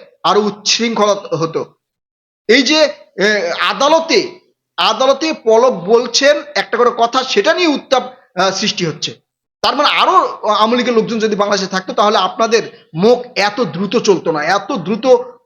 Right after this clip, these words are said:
পরিস্থিতি কন্ট্রোলে আসতো না। কই, সেনাপ্রধান বত্রিশ নাম্বার ভাঙ্গা নিয়ে তো কিছু বলে নাই, কিছু বলেছে? সেনাপ্রধানকে এইভাবে দোষ দিয়েন না,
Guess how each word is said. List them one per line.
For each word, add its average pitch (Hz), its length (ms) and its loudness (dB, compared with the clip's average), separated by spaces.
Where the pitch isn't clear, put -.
পরিস্থিতি 208 340 0
কন্ট্রোলে 196 320 0
আসতো 170 200 -2
না। 156 80 -2
কই, 233 200 4
সেনাপ্রধান 208 460 -2
বত্রিশ 190 420 -2
নাম্বার 214 240 0
ভাঙ্গা 202 300 0
নিয়ে 220 160 2
তো 220 80 -8
কিছু 202 200 -6
বলে 196 200 2
নাই, 208 220 -2
কিছু 196 160 -4
বলেছে? 240 460 0
সেনাপ্রধানকে 196 640 0
এইভাবে 202 240 2
দোষ 202 240 2
দিয়েন 175 220 0
না, 123 180 -12